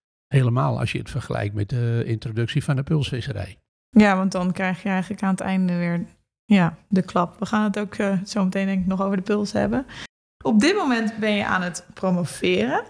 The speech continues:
Speaker 2: Kun je hier iets over vertellen?
Speaker 1: Ja, dat is iets waar je, dat zoek je niet op. Daar word je toe uitgedaagd.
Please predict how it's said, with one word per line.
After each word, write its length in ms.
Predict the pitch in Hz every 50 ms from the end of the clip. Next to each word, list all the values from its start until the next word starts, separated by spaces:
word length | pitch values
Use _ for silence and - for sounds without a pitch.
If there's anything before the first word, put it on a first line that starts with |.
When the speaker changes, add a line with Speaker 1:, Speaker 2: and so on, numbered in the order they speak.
| - _ _ _ _ _ _ - - - - - _ - - - - - - _
Speaker 2:
Kun 160 | - 294 269
je 120 | 277 277
hier 240 | 285 294 302 294 233
iets 180 | - 170 - -
over 260 | - 165 - - 165
vertellen? 460 | - - - - - - - - - - - - _ _ - - - -
Speaker 1:
Ja, 400 | - - 131 123 - - - _ _ _ _ _ _
dat 180 | - 160 170 156
is 160 | 175 135 -
iets 460 | 220 - 151 175 156 131 - - -
waar 260 | - 139 143 131 147 143
je, 280 | 131 135 131 135 135 - _ - - - - _ _ _
dat 240 | - 135 131 147 -
zoek 200 | - 185 180 -
je 80 | 151
niet 140 | 127 131 131
op. 340 | 160 214 - - - - _ _ _ _ _ _ _ _ _ _ _ _ _ _ _ _ _ _ -
Daar 240 | 196 160 139 151 143
word 180 | 127 151 147 135
je 120 | 127 120
toe 160 | - - -
uitgedaagd. 800 | - 147 165 175 - - 160 160 180 214 202 - - - - -